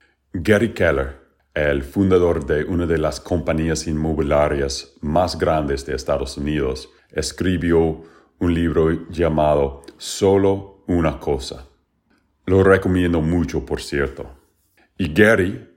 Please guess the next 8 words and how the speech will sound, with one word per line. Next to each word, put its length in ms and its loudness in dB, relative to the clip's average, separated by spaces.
recomienda 800 2
elegir 920 0
y 120 0
luego 760 2
apegarse 960 2
a 280 0
una 320 2
cosa 580 -4